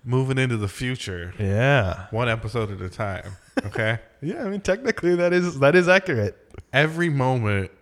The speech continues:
Speaker 1: is one step further into the future for the Tech Yak Games podcast.
Speaker 2: And everyone else.
Speaker 1: Well, I'm not worried about them.
Speaker 2: <laughs>
Speaker 1: Okay?
Speaker 2: Fair enough.
Speaker 1: How dare you?
Speaker 2: We'll focus on what we're doing here.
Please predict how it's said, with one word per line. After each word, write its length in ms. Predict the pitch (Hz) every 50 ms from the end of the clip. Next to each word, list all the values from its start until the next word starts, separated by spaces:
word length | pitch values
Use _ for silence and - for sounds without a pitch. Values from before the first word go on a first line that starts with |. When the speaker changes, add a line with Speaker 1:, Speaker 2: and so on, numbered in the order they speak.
| _ -
Speaker 1:
is 180 | - 117 110 101
one 240 | 104 110 110 110 107 -
step 360 | - - 110 104 101 - -
further 300 | - 107 104 101 98 95
into 120 | 98 95 92
the 60 | 92 90
future 320 | - 107 101 95 - 107
for 140 | - - 113
the 100 | 117 113
Tech 240 | - 113 107 107 98
Yak 140 | - 76
Games 240 | 107 110 - - -
podcast. 580 | - - - - - - - - 120 - - 110
Speaker 2:
And 220 | 107 104 101 104
everyone 380 | 98 101 104 107 104 98 98 104
else. 380 | 123 156 - - - - - - - - - - - - -
Speaker 1:
Well, 500 | 131 135 123 113 107 104 101 101 101 - - _ _ - _ _ _ _ - - - -
I'm 80 | 135 151
not 140 | 127 113
worried 180 | 117 117 113 110
about 220 | 98 95 90 90 -
them. 140 | 95 - 98
Speaker 2:
<laughs> 400 | 95 - - - - 190 - - 254 -
Speaker 1:
Okay? 220 | 110 107 131 127
Speaker 2:
Fair 140 | 131 180 170
enough. 280 | 156 170 160 139 - -
Speaker 1:
How 120 | 127 131 127
dare 240 | 120 117 117 110 104
you? 160 | 98 92 92
Speaker 2:
We'll 100 | 190 190
focus 320 | 190 - 190 175 165 156 156
on 120 | 147 139
what 140 | 139 139 135
we're 140 | 131 131 127
doing 200 | 131 120 117 110
here. 300 | 113 113 101 90 85